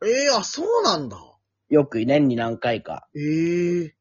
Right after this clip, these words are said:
Speaker 2: で、確か二人ともね、同じキャッチャーだったんですよね、確かポジションが、監督同士。
Speaker 1: あー、そうなんだ。
Speaker 2: そうで、なんか仲良かったんだ、みたいな、
Speaker 1: うん。
Speaker 2: こう感じだったんですよね。だから結構川上監督もその高校時代もお会いしましたし、
Speaker 1: うん。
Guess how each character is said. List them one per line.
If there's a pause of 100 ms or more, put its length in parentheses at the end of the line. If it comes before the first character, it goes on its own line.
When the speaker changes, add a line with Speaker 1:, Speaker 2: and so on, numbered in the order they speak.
Speaker 2:
で、
確
か
二
人
と
も
ね、
同
じ
キ
ャ
ッ
チ
ャ
ー
だ
っ
た
ん
で
す
よ
ね、
確
か
ポ
ジ
シ
ョ
ン
が、
監
督
同
士。
Speaker 1:
あ
ー、
そ
う
な
ん
だ。 (880)
Speaker 2:
そ
う
で、
な
ん
か
仲
良
か
っ
た
ん
だ、
み
た
い
な、
Speaker 1:
う (120)
ん。 (1000)
Speaker 2:
こ
う
感
じ
だ
っ
た
ん
で
す
よ
ね。
だ
か
ら
結
構
川
上
監
督
も
そ
の
高
校
時
代
も
お
会
い
し
ま
し
た
し、
Speaker 1:
う
ん。